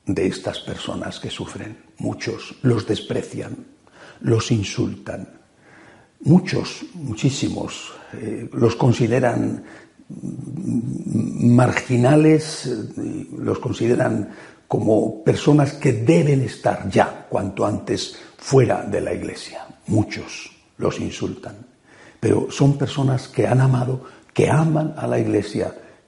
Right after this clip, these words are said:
y que están sufriendo, y sufriendo mucho.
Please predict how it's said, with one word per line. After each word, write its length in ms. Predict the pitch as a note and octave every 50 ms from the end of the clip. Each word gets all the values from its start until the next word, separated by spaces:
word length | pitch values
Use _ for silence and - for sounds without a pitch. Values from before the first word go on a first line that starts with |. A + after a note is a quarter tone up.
| _ _
y 120 | - - -
que 140 | - - F#2+
están 760 | - - - - E2 D#2+ C#2+ - - - - C3+ C3 - -
sufriendo, 800 | - - - F2 - - A#2 G2+ F#2 F2+ F2 F2+ A2 A2+ - - -
y 80 | G2
sufriendo 920 | E2+ - - - - - G#2+ E2+ F2+ G2 F#2 F#2 F#2 F2+ - - - - _ _ _ _ _
mucho. 340 | - - - - - - -